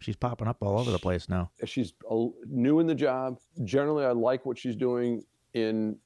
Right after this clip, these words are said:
Speaker 2: the state of Michigan. And, y-, you know, she would, I, I think, uh, do the ticket proud. And clearly the Democrats are aiming at Michigan. And whether she could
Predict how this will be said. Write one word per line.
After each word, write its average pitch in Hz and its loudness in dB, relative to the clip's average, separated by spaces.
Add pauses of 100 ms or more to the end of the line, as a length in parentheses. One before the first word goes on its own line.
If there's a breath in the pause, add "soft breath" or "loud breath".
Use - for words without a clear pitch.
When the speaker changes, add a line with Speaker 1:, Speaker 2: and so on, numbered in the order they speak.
Speaker 2:
the 110 -2
state 120 0
of 120 2
Michigan. 120 -2 (320)
And, 107 -2 (340)
y-, 113 -4
you 120 -2
know, 113 -2
she 139 0
would, 127 4 (300)
I, 117 -2 (120)
I 110 0
think, 110 -2 (140)
uh, 107 2 (300)
do 107 2
the 101 0
ticket - -4
proud. 131 0 (200)
And 113 -4
clearly 160 4
the 107 2
Democrats 104 -2
are 113 -4
aiming 107 -2
at - -8
Michigan. 92 -6
And 90 -6
whether 101 2
she 107 -4
could 95 -4